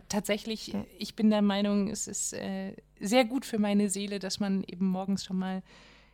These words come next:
Speaker 1: alle Viere von sich streckt und zwar
Speaker 2: Ja.
Speaker 1: im wahrsten Sinne des Wortes. Und
Speaker 2: Ja, ich
Speaker 1: nicht
Speaker 2: mach das
Speaker 1: einfach
Speaker 2: auch. Und es ist echt irgendwie, also life-changing experience. Und wenn's nur zehn Minuten jeden Morgen
Speaker 1: Genau.
Speaker 2: sind.
Speaker 1: Und, äh, das, das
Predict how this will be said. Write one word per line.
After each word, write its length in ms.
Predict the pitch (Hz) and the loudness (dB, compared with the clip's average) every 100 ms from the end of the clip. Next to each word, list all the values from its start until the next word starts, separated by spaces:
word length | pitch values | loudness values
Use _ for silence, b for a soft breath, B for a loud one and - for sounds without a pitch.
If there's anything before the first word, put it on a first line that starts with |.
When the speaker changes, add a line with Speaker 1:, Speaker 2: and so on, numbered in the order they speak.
| b _ - | b _ -2
Speaker 1:
alle 180 | 202 | 0
Viere 520 | 190 - 202 196 190 - | 0 0 0 2 -2 -4
von 240 | - 208 | 4 6
sich 120 | 196 185 | 6 4
streckt 340 | - 185 - | -2 -6 -2
und 100 | 185 | -2
zwar 160 | - 185 | 0 2
Speaker 2:
Ja. 40 | |
Speaker 1:
im 60 | 185 | 2
wahrsten 300 | 175 185 190 | 2 2 2
Sinne 180 | 185 190 | 4 2
des 160 | 180 | 2
Wortes. 460 | 185 185 - 180 - b b b b | -2 -4 -4 -4 -6 b b b b
Und 100 | 190 | 8
Speaker 2:
Ja, 60 | |
ich 60 | 247 | 8
Speaker 1:
nicht 100 | 190 | 10
Speaker 2:
mach 160 | 226 185 | 6 6
das 160 | 208 | 4
Speaker 1:
einfach 240 | 196 277 247 | 4 2 2
Speaker 2:
auch. 360 | - - - | -6 -12 0
Und 60 | 196 | 2
es 100 | 208 | 4
ist 60 | 220 | 2
echt 260 | 214 - - | 0 -4 4
irgendwie, 400 | 214 214 214 - - | 6 6 4 0 -2
also 380 | 196 190 190 - _ _ | 0 2 0 -2 _ _
life-changing 680 | 208 202 226 - 214 202 208 | 4 4 2 2 4 4 4
experience. 760 | 202 - 240 190 165 165 - - | 0 0 2 2 2 0 -4 2
Und 140 | 202 | 4
wenn's 200 | 220 220 | 6 6
nur 120 | 226 | 4
zehn 160 | - 220 | 4 8
Minuten 400 | 214 220 214 175 | 10 10 8 0
jeden 240 | 165 165 | 0 2
Morgen 320 | 160 156 156 165 | 2 0 -2 4
Speaker 1:
Genau. 200 | 285 208 | 6 6
Speaker 2:
sind. 120 | 175 | 8
Speaker 1:
Und, 220 | 214 214 | 8 8
äh, 140 | - 208 | 6 2
das, 220 | 214 - | 2 -2
das 280 | 208 - | -2 -4